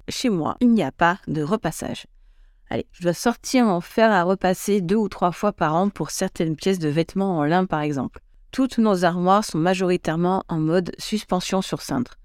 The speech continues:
Je n'ai pas de sèche-linge depuis huit ans maintenant, même si j'en utilise, mais je te dis ça plus loin. Donc on étend de façon à faire le moins de plis et sur cintre également, qui va ensuite directement dans la penderie.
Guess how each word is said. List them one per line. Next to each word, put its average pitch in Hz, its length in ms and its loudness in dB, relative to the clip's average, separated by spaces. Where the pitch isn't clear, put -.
Je 165 140 -2
n'ai 165 120 0
pas 175 200 0
de 143 100 0
sèche-linge 170 640 -2
depuis 143 300 -4
huit 147 280 -4
ans 185 80 2
maintenant, 147 440 -2
même 190 100 2
si 190 160 -2
j'en 165 140 0
utilise, 160 560 -2
mais 165 80 -2
je - 60 -8
te - 80 -4
dis 143 120 -2
ça - 160 -8
plus - 160 -8
loin. 170 200 0
Donc 190 260 2
on 165 160 0
étend 202 360 2
de 175 100 2
façon 156 360 -4
à 170 100 0
faire 165 180 -2
le 156 80 -2
moins 196 220 2
de 254 120 0
plis 214 300 -2
et 180 60 -4
sur - 220 -6
cintre 240 420 0
également, 160 400 0
qui 175 120 0
va 160 100 2
ensuite 185 360 0
directement 165 480 0
dans 156 100 0
la 147 100 0
penderie. 143 300 -4